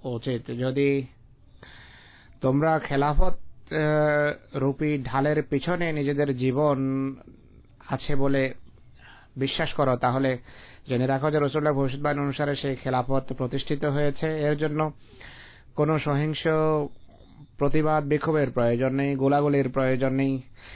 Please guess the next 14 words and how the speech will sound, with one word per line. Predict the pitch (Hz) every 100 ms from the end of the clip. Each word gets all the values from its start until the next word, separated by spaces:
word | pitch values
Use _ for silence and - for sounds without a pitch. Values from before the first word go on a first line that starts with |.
| - -
এই | 123 135
নিয়ামত | 135 135 139 147 143
এবং | 143 139 139
এই | 139 139 139
পুরস্কার | 131 135 131 - 147 156 147 143 - - - - - - - - - - - - - - - - - - - - - - - - -
খোদার | - - 143 147 147 143 - - - - - -
দান | 139 131 135 143
এবং | 139 139 143 143 135 131
দয়া | 131 135 143
স্বরূপেই, | - 156 147 147 143 139 143 139
এ, | 135 127
সূচিত | 143 131 135
হতে | 139 131 131
পারে | 127 127 156